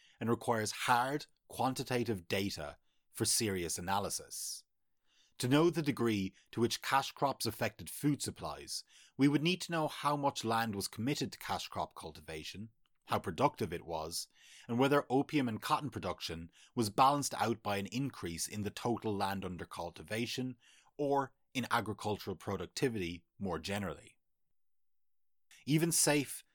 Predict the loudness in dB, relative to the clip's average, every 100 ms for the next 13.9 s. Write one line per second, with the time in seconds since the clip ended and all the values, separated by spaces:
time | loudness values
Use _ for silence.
0 | _ 0 2 4 4 4 2 2 -2 4
1 | 4 4 -2 -2 -2 0 -2 -2 -6 0
2 | 4 4 2 -6 -14 -18 2 2 4 0
3 | 0 0 0 0 -4 -2 0 0 -4 -4
4 | -6 -6 -2 -2 -2 -6 -6 -4 -4 -4
5 | -8 -12 -4 0 0 -4 -10 _ -4 -2
6 | 0 -2 -2 -8 -14 -16 _ _ _ _
7 | 4 6 6 2 2 0 -4 -6 -4 -6
8 | -2 -2 -4 -6 -8 -8 -10 -12 -20 -20
9 | -20 -8 -4 -2 -2 -4 -4 -4 -2 -2
10 | -2 -4 -2 -2 0 -4 -12 -20 _ _
11 | _ _ _ _ _ _ _ _ _ 2
12 | 2 2 2 2 4 2 2 2 0 0
13 | -2 -2 -4 -2 -2 0 0 -4 -6